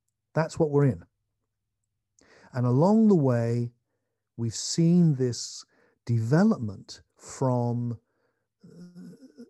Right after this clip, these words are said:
pre-physics. We now know that, you know, matter is not the base of the universe. There's something before matter,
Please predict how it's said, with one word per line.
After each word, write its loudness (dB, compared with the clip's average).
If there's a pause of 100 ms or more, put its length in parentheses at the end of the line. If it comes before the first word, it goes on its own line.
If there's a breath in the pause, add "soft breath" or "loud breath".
(920)
pre-physics. 2
We -2
now 0
know 2
that, -4
you -4
know, 0
matter 0
is 0
not 2
the -4
base -2
of -6
the -6
universe. -4
There's -10
something -4
before -4
matter, -2